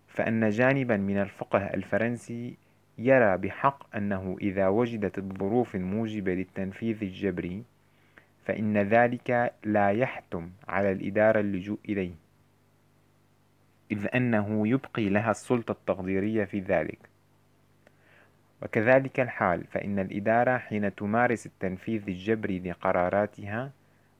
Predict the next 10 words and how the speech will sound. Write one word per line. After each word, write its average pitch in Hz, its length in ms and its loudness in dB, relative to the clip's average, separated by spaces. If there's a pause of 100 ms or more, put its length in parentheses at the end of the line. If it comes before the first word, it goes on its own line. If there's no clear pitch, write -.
على 113 420 4
أرضية 107 520 -2
الحالات 98 580 0
المذكورة 90 840 -4
سابقاً، 110 680 -4 (680)
فإنها 101 600 -2
تفعل 92 540 2
ذلك 104 440 2
على 98 400 0
مسؤوليتها 95 840 -2